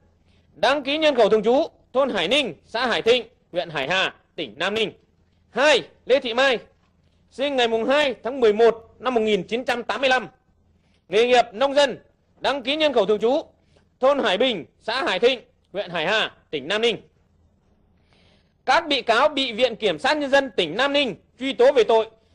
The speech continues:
giết người theo khoản một, điều chín ba Bộ luật hình sự. Những người tham gia tố tụng. Đại diện hợp pháp của người bị hại, ông Cao Xuân Bình,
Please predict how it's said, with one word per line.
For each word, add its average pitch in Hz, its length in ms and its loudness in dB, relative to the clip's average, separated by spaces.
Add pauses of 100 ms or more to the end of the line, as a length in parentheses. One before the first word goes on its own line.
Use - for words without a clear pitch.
(120)
giết 302 220 -2
người 247 300 4 (380)
theo 254 120 0
khoản 170 240 -4
một, 220 460 2
điều 165 160 -8
chín 220 260 -10
ba 240 220 0 (140)
Bộ 170 180 0
luật 151 140 0
hình 147 100 -8
sự. 185 240 -2 (720)
Những 285 240 -6
người 240 180 4
tham 247 180 -4
gia 262 120 -2
tố 262 120 2
tụng. 254 180 2 (2000)
Đại 233 300 -2
diện 240 180 0
hợp 240 140 2
pháp 330 180 0
của 233 80 -2
người 220 160 4
bị 214 80 -2
hại, 220 260 0 (440)
ông 262 200 0
Cao 262 160 2
Xuân 254 200 0
Bình, 196 220 2